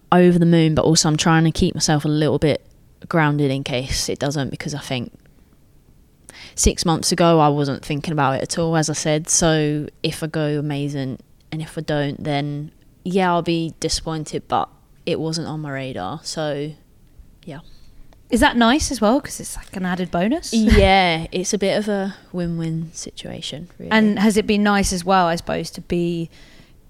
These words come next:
Speaker 2: even going to the recent camps?
Speaker 1: Yeah.
Speaker 2: Maybe not getting as many, as many game minutes as you
Speaker 1: Yeah.
Speaker 2: would have liked, but actually just being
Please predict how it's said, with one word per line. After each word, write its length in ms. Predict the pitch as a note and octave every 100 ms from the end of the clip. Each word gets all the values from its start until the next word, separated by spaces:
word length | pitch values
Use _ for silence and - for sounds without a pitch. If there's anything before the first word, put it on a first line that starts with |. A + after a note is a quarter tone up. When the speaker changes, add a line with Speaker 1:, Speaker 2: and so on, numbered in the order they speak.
| -
Speaker 2:
even 280 | G#3+ G3+
going 320 | F3 F#3+ F#3 E3+
to 100 | E3
the 120 | F3
recent 400 | F#3 F3 E3+ D#3
camps? 680 | - E3+ E3 - - - -
Speaker 1:
Yeah. 220 | E3 D3 C#3+
Speaker 2:
Maybe 180 | G3 G3+
not 240 | G3+ F#3+
getting 280 | F#3+ F#3 F#3
as 100 | F3
many, 280 | F#3 F3+ -
as 160 | F#3 F3+
many 220 | F3 F3
game 280 | F#3+ F#3 F3+
minutes 280 | E3+ - F3
as 120 | D#3+
you 60 |
Speaker 1:
Yeah. 120 | D#3 D3+
Speaker 2:
would 100 | E3+
have 120 | D#3+
liked, 260 | E3 D#3 -
but 100 | -
actually 300 | E3+ - F#3
just 160 | F3+
being 260 | G3 F3+